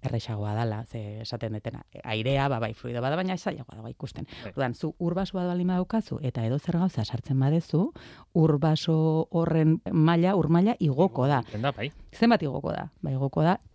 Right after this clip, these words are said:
Speaker 1: hain zuzen ere,
Speaker 2: Sartzen duzunaren
Speaker 1: sartzen duzunaren volumen
Speaker 2: volumenaren
Speaker 1: berdina.
Speaker 2: arabera.
Speaker 1: Aktu-,
Speaker 2: Hori
Speaker 1: bai.
Speaker 2: ulertzen dugu.
Speaker 1: Baina sartzen bat zeate ere, ba, ba,
Speaker 2: Bai.
Speaker 1: goraka egiten du. Hori ikusi zuen
Speaker 2: Segun
Speaker 1: Arkimedesek,
Speaker 2: zenbateko
Speaker 1: eta
Speaker 2: volumena dugun,
Speaker 1: <laughs>
Speaker 2: hori.
Speaker 1: Bai. Eta bota zuen horrelako eureka eta historia hori
Speaker 2: Mhm.
Speaker 1: dano dakigu. Bale, ba, Arkimedes konturatu zan,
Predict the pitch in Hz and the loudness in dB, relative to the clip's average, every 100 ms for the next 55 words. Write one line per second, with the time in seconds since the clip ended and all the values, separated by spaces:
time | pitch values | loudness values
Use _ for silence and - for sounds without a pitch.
0 | - 202 226 - 214 226 214 214 247 131 | 2 6 6 4 0 4 4 4 2 0
1 | - 135 123 - 127 120 135 190 214 - | -2 -4 -4 -4 -4 -4 -4 -6 -8 -6
2 | 147 - 185 185 190 202 208 240 131 127 | -6 0 2 2 4 4 6 4 4 4
3 | 143 165 202 135 165 123 113 113 110 92 | 6 6 6 4 2 2 0 -2 -4 -12
4 | 117 131 160 143 113 104 - 98 98 - | -8 2 4 4 0 -4 -12 -16 -14 -8
5 | 156 123 113 110 127 131 135 135 147 147 | -6 -6 -6 -10 -10 -4 -2 -2 -2 -2
6 | 180 185 254 247 127 110 113 160 113 113 | -2 -2 -2 -4 -8 -8 -10 -10 -10 -10
7 | 104 - 120 160 185 165 117 117 120 117 | -10 -10 -10 -4 -2 -2 -6 -10 -8 -8
8 | - 233 202 131 127 - 110 113 135 143 | -4 -6 -6 -10 -10 -6 -4 -4 0 2
9 | 185 - - 156 143 123 123 120 113 107 | 2 2 2 2 0 0 0 -2 -4 -4
10 | 113 - 135 143 123 131 165 - 196 - | -4 0 4 4 4 6 6 6 2 2
11 | 226 160 165 156 147 139 139 156 139 139 | -2 2 0 0 -2 -2 0 2 2 0
12 | 135 143 147 156 240 262 247 135 - 143 | -4 -6 -4 -2 -2 -2 -4 -4 -4 -2
13 | 156 185 233 135 135 117 117 120 120 113 | 2 2 0 2 2 2 -2 -6 -8 -10
14 | 143 135 131 131 - 180 180 180 - 120 | -6 -6 -6 -8 -2 0 2 2 -2 -6
15 | 135 156 170 170 - 202 240 | 0 0 0 -4 -2 0 0